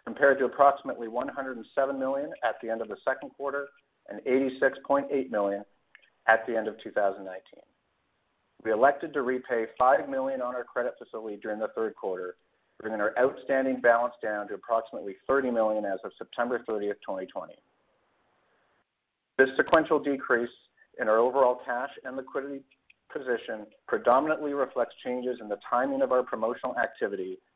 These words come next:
and the resulting impact on gross sales activity relative to last quarter. All said,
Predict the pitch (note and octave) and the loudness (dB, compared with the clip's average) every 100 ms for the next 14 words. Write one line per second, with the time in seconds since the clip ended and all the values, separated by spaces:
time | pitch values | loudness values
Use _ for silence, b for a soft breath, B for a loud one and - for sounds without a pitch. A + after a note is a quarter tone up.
0 | - G2+ G2+ G2 A#2 A#2+ C3 B2 A#2+ A#2 | -8 -2 0 4 4 4 0 0 4 6
1 | A2+ - G2+ G#2+ A2+ - A2 A2+ A#2 A2 | 6 2 -2 -2 -2 0 2 2 2 0
2 | - A2 G#2 G2 G2 _ - G#2 G#2+ - | -2 -6 -6 -6 -10 _ -2 0 0 -2
3 | F#2+ G2 F#2+ F#2 - F#2+ - _ _ _ | -4 2 2 0 -4 -14 -14 _ _ _
4 | _ _ _ _ _ _ - B2+ C3 C3 | _ _ _ _ _ _ -2 2 2 6
5 | D3 G#2+ | 6 6